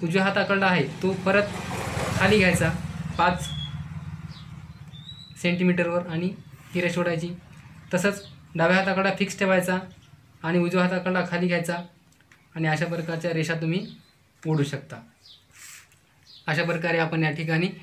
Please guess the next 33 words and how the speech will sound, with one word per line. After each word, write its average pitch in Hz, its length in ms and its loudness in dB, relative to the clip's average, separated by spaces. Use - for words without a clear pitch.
title 156 240 2
box 165 240 2
करून 170 300 -2
इथे 160 160 0
name, 175 320 4
कॉलेजचं 165 460 2
नाव, 175 200 4
आपलं 170 320 2
नाव, 175 200 4
ड्रॉइंग 156 220 4
sheet 170 180 2
number 175 340 4
आणि, 175 340 4
अ, 156 60 -4
scale 185 300 2
कोणती 185 260 2
यूज 180 140 2
केली 185 220 0
त्याचा 165 220 4
आपण 165 220 4
या 160 60 4
ठिकाणी 160 280 2
data 147 300 4
भरू 147 220 4
शकतो. - 360 -4
ते 180 340 0
data 156 260 4
भरण्याचे 170 380 2
वेगवेगळे 175 360 2
प्रकार 170 340 0
असतात. 165 280 2
त्यामध्ये 160 300 6
name, 180 300 6